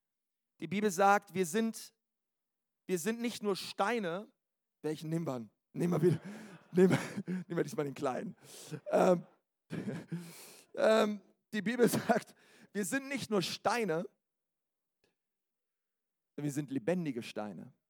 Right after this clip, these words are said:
Das ist ein großer Unterschied. Wir sind lebendige Steine. Und das, und das führt mich zu einem,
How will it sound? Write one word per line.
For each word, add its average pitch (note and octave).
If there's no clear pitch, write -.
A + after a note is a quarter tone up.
Das -
ist B2+
ein -
großer D#3
Unterschied. C#3
Wir C3+
sind D3+
lebendige E3+
Steine. -
Und D#3+
das, F#3
und F#3+
das A3
führt B3
mich G3+
zu G#3
einem, F3+